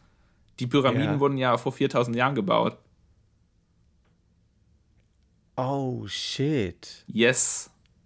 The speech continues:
Speaker 2: Das ist ein geiler Fun-Fact.
Speaker 1: Das ist ein echt geiler Fun-Fact, gell? Also diese Vorstellung einfach mal so, dass Ägypten damals schon echt alt war. Und das ist ja für uns die Antike.
Speaker 2: Mhm.
Speaker 1: Ägypten war damals <laughs> schon antik.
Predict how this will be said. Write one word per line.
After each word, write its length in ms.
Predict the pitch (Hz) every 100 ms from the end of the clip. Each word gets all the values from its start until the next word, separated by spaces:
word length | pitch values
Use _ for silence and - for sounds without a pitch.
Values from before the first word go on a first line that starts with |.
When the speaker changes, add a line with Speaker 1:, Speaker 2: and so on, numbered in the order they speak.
| _ _ _ _ _
Speaker 2:
Das 180 | - 139
ist 140 | 214 143
ein 100 | 120
geiler 340 | 143 160 117
Fun-Fact. 600 | - 110 104 104 98 -
Speaker 1:
Das 160 | 107 131
ist 120 | 135
ein 60 |
echt 240 | - 135 -
geiler 260 | 113 107 104
Fun-Fact, 480 | 101 104 101 104
gell? 340 | - 101 110 - -
Also 180 | - 131
diese 280 | 123 123 113
Vorstellung 500 | - 135 - 107 95
einfach 260 | 95 113
mal 200 | 107 98 101
so, 280 | 104 104 - _ _ _ _ _ -
dass 420 | 110 - - - -
Ägypten 640 | 123 147 - 143 143 127 - _
damals 800 | 117 131 120 107 113 123 - - _
schon 300 | - 127 110
echt 460 | - 135 135 - -
alt 340 | 107 135 143
war. 260 | 101 87 85
Und 120 | 110
das 120 | 120 -
ist 120 | -
ja 120 | 110
für 120 | 101
uns 420 | 80 147 147 - - _
die 120 | 107
Antike. 600 | 95 110 175 165 92 - - _ _
Speaker 2:
Mhm. 180 | - 107
Speaker 1:
Ägypten 440 | 120 147 233 - 113
war 120 | 107
damals 480 | 113 170 151 165 -
<laughs> 20 |
schon 140 | 107
antik. 560 | 104 117 - 131 117